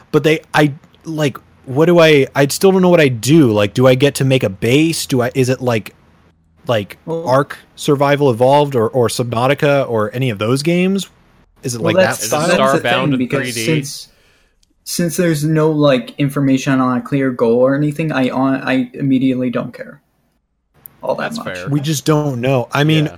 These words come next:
Speaker 1: hopefully when it comes
Speaker 2: Because
Speaker 1: out, I'm gonna wait. I'm not gonna buy it day one. I'm, I know that much, but
Speaker 3: Yeah,
Speaker 1: I
Speaker 3: I'm
Speaker 1: mean,
Speaker 3: probably gonna wait,
Speaker 1: I'm
Speaker 3: 'cause
Speaker 1: hoping I'll hear from people like, "This is what you can do," and I'll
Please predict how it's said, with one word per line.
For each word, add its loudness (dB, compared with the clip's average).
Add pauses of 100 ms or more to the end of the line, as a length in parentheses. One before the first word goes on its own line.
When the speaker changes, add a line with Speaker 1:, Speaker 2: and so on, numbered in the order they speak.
Speaker 1:
hopefully 0
when 0
it -4
comes 0
Speaker 2:
Because 2
Speaker 1:
out, 0
I'm -2
gonna 2
wait. 6
I'm 0
not 2
gonna 4
buy 2
it 0
day 0
one. -4
I'm, -4
I -2
know 0
that -2
much, -6
but 2
Speaker 3:
Yeah, 2
Speaker 1:
I 0
Speaker 3:
I'm 0
Speaker 1:
mean, 2
Speaker 3:
probably -2
gonna -6
wait, -8
Speaker 1:
I'm -2
Speaker 3:
'cause 0
Speaker 1:
hoping 4
I'll 4
hear 4
from -2
people 2
like, 0
"This -2
is 0
what 0
you 0
can -2
do," 2
and -2
I'll -2